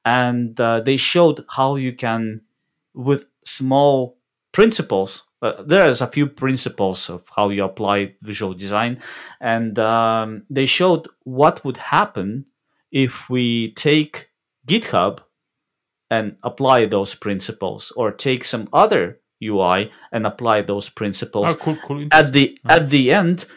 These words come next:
Speaker 1: y-, everybody would look like Visual Studio Code. It's not that they are copying,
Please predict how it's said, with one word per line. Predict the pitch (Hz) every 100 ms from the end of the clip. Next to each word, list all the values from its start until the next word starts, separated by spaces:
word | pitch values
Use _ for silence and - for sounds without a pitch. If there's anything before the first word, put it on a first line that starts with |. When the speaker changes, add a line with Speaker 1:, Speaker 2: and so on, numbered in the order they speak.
| _ _
Speaker 1:
y-, | 139 131 -
everybody | 151 165 156 107 113 127 113
would | 123 120
look | 113 113 110 123
like | 107 110
Visual | 113 120 113 120 113 _
Studio | - - 113 113 120
Code. | 170 139 -
It's | 127 147
not | 170 143
that | 127
they | 120
are | 107
copying, | - 180 202 139 104 104